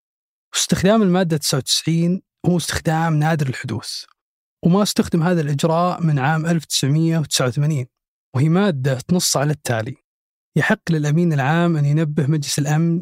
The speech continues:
إلى أي مسألة يرى أنها قد تهدد حفظ السلم والأمن الدوليين. وسبب التنبيه وإرساله لمجلس الأمن تحديدًا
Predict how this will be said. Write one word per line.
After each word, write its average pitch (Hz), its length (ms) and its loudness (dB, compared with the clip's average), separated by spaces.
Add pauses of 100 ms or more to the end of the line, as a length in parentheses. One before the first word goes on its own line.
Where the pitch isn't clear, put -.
(120)
إلى 147 100 0
أي 170 300 0
مسألة 143 500 -2 (240)
يرى 151 260 0
أنها 160 400 0
قد 147 180 -4
تهدد 147 680 -2
حفظ 151 340 -2
السلم 156 540 0
والأمن 143 380 0
الدوليين. 123 560 -4 (680)
وسبب 196 340 2
التنبيه 156 540 2
وإرساله 147 520 0
لمجلس 147 360 0
الأمن 151 300 0
تحديدًا 165 520 0